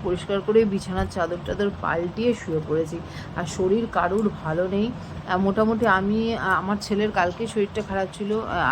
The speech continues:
আজকে আমার মেয়ে স্কুলেও যেতে পারেনি, পড়তেও যেতে পারেনি, ওরও ভমিটিং হচ্ছে, ও মানে অনেকটাই হচ্ছে, আর শরীরটা খারাপই। তো যে সেহেতু আর রান্নাবান্না বিশেষ কিছু করিনি, জানো তো। উম, আহ,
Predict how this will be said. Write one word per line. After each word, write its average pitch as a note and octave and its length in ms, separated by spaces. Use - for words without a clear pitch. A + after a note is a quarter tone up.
আজকে A3 460
আমার F#3+ 200
মেয়ে G3+ 200
স্কুলেও G#3 360
যেতে G#3+ 200
পারেনি, A3+ 360
পড়তেও A#3 300
যেতে A3 200
পারেনি, A3+ 240
ওরও G3 420
ভমিটিং F#3+ 420
হচ্ছে, G3 340
ও F#3+ 320
মানে G3 160
অনেকটাই A#3+ 480
হচ্ছে, G#3 280
আর F#3 60
শরীরটা G#3+ 460
খারাপই। G3 480
তো G3+ 80
যে G3 320
সেহেতু G#3+ 440
আর A3+ 100
রান্নাবান্না F#3+ 540
বিশেষ G3+ 420
কিছু A3 300
করিনি, D#3+ 460
জানো F#3+ 280
তো। A3 80
উম, - 640
আহ, F3+ 280